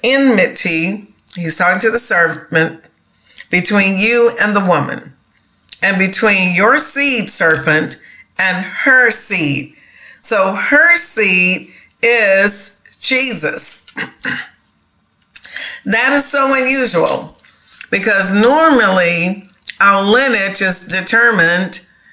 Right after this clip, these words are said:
through our father, or our seed comes from our father. But here he's saying the woman's seed. So how could that be?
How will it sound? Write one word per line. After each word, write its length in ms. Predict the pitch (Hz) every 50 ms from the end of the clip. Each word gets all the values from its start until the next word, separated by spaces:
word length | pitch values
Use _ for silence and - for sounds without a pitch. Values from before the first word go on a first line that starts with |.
| _ - _ _ _ _ - - _ _ _ _ _ _ _ _ _ _
through 320 | - 226 226 233 226 220 214
our 320 | - - 180 185 190 196
father, 720 | 190 - 240 262 285 269 196 165 170 175 180 190 208 202 202 -
or 160 | 165 185 185
our 300 | - - - 190 185 185
seed 680 | - - - - - 277 262 240 214 202 202 202 202 -
comes 360 | - 226 208 196 196 190 -
from 520 | - 196 190 180 180 180 175 180 175 - - _ _ _ _ - - -
our 180 | 185 190 185 185
father. 540 | 185 - 240 240 233 214 170 180 175 165 160
But 160 | 190 185 185
here 720 | 196 202 - 285 302 320 320 277 233 208 208 208 202 - - - - - -
he's 340 | - 269 277 294 285 254 -
saying 360 | - 233 220 208 208 208 202
the 180 | 185 208 208 208
woman's 500 | 233 262 302 330 - 285 226 190 175 -
seed. 480 | - - 185 160 147 135 131 - - - - - - _ - - _ _ _ _ _ _ _ _ _ _ _ _ - - - - _ _ _
So 320 | - - 254 240 220 196
how 380 | - 220 - 233 233 277 302 294
could 240 | - 330 311 - -
that 300 | 254 254 269 269 - 202
be? 480 | 247 269 285 240 151 131 135 - -